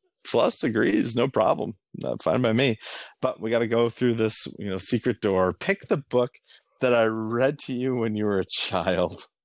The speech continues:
And she picks The Wonderful Wizard of Oz, which is wrong, and the, the steel curtains come down around them, and the alarms go off. But what she really read when she was a child was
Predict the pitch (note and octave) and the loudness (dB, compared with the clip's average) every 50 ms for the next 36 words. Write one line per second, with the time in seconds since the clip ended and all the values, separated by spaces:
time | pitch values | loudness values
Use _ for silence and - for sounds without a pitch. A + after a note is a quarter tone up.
0 | _ _ _ _ _ - - - - - - C#3+ - - C#3 A#2 - - B2 - | _ _ _ _ _ -20 -20 -18 -12 -8 -4 -2 0 0 0 0 0 -2 -4 -4
1 | - - G#2+ G#2 G#2 A2+ - - G2 G2+ G2+ F2+ G2 F#2+ F2+ F2+ F#2+ F#2 F#2 F2+ | -4 -2 0 0 -2 -2 -2 -2 0 0 0 0 0 0 0 2 2 4 2 2
2 | F2+ - G2+ F#2 - F#2+ F2+ F#2+ G2+ A2+ A#2 A2+ A2 A2 A2 G#2+ G#2+ G#2 G#2+ G#2 | 0 -4 -6 -6 -4 -2 0 2 2 4 4 4 4 4 2 2 0 -2 -4 -4
3 | F#2+ F#2+ F#2+ G2+ - - - - - - _ _ _ _ - F#2 E2+ D2 C2 - | -4 -4 -6 -8 -10 -14 -20 -20 -20 -20 _ _ _ _ -2 -2 -2 -2 -4 -10
4 | - - B2 F2 C2 A#1+ - E2+ - - - _ _ _ _ _ - - - - | -6 -4 -2 0 0 0 0 -2 -4 -8 -12 _ _ _ _ _ -8 -8 -6 -2
5 | - A2 G#2 F#2+ F2+ F2+ F#2+ G#2 - _ _ _ - - - A2+ F#2 C2+ F2+ F#2 | 0 2 2 4 2 2 0 -4 -6 _ _ _ -8 -4 0 0 0 0 0 -2
6 | F2+ - - - G2+ F#2+ F2 F2 F2 E2+ E2+ F2 F2 F2 E2+ E2+ E2+ F2 F2+ F#2 | -4 -4 -2 -2 -2 0 0 0 2 2 2 2 0 0 0 2 2 0 0 0
7 | - E2+ E2+ E2+ F#2 F#2 F2+ F2+ F2 F2+ F2+ E2+ F2+ F#2+ F#2+ - - F#2 E2 D#2+ | 0 0 0 2 2 2 2 2 2 2 2 2 2 2 0 0 0 0 2 2
8 | F2 E2+ E2+ E2+ - - - - - - - - - - - - - A2 G2+ - | 2 0 0 -2 -4 -4 -6 -6 -6 -8 -10 -10 -10 -10 -10 -4 -2 -2 0 2
9 | B2 A#2+ C3+ F#3 A3 A#3 F#3 C3 B2 A#2+ A2 A#2 B2 A2+ - - - F3 - - | 2 4 4 4 4 4 4 4 2 0 0 -2 -2 -4 -2 -2 -4 -4 -4 -6
10 | - - - - - - - G3 F3+ F3+ E3 F3 F#3 - - | -6 -4 -2 -2 -2 0 0 0 0 0 0 -2 -4 -4 -6